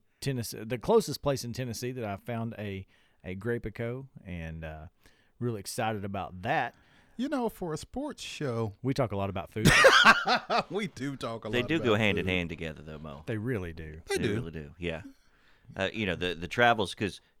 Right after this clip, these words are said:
Speaker 3: going around, you gotta find where the best place is to get, uh, a snack or a burger or a cup of coffee. You gotta
Speaker 1: Mm-hmm.
Speaker 3: find 'em.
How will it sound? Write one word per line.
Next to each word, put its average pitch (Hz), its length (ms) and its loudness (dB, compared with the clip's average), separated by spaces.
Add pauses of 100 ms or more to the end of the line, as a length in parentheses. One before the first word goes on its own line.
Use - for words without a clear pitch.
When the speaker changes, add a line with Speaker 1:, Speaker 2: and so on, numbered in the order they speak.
(100)
Speaker 3:
going 131 280 2
around, 85 360 0
you 87 100 -4
gotta 107 340 6
find 87 540 2
where 87 400 0
the 85 120 -6
best 82 280 -4
place 82 300 -4
is 78 160 -12
to - 120 -14
get, 82 460 -6
uh, 80 180 -8
a - 120 -14
snack 90 500 -4 (640)
or 98 500 2
a - 60 -10
burger 92 540 0
or 90 500 2
a 78 80 -6
cup 82 180 -6
of - 60 -16
coffee. 76 400 -6 (300)
You 85 100 -6
gotta 85 160 0
Speaker 1:
Mm-hmm. 110 60 -10
Speaker 3:
find 101 220 0
'em. 73 100 -12